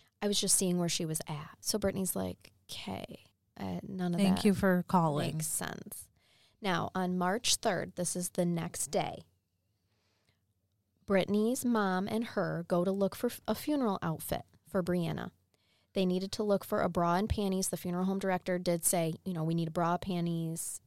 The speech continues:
Speaker 1: nice clothing," that sort of thing. So they're looking for a nice pair of underwear,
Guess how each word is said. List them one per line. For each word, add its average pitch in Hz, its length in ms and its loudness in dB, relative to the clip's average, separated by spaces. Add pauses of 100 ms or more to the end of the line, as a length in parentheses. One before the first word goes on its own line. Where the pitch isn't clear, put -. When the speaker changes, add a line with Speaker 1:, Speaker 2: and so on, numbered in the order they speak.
(200)
Speaker 1:
nice 160 380 -2
clothing," 151 440 -2
that 160 180 -6
sort 175 200 -4
of 165 100 -8
thing. - 260 -10 (500)
So - 160 2
they're 190 160 2
looking 180 320 -2
for 277 140 0
a 269 80 0
nice 226 240 2
pair 254 200 0
of 262 120 -2
underwear, 175 600 -2